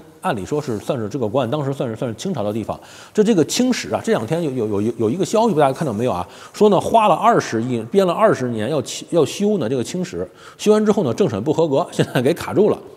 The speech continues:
啊。然后呢就是说里边儿众说纷纭，说什么政治正，那不是的啊，这个其实不是，很多人不知道这里面真实情况。这个清史啊修完了之后，现在上面不通过，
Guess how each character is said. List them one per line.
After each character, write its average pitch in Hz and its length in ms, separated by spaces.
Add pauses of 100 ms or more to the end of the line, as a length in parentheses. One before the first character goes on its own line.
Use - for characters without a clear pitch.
(100)
啊。 104 200 (380)
然 180 180
后 226 120
呢 151 100
就 160 140
是 139 60
说 165 160
里 127 100
边 120 140
儿 123 60
众 135 180
说 143 100
纷 147 140
纭， 131 240
说 147 160
什 143 100
么 147 80
政 190 220
治 104 80
正， 117 180
那 123 140
不 113 160
是 202 180
的 - 80 (380)
啊， 98 180
这 214 100
个 139 80
其 - 100
实 156 120
不 151 140
是， 151 120
很 107 160
多 139 80
人 160 80
不 160 100
知 170 60
道 139 80
这 143 80
里 98 80
面 95 200
真 175 120
实 175 80
情 139 160
况。 185 160 (380)
这 247 160
个 110 380
清 240 280
史 85 200
啊 98 200
修 202 180
完 185 100
了 160 80
之 160 120
后， 160 240
现 170 140
在 160 80
上 175 180
面 113 80
不 151 140
通 190 220
过， 220 180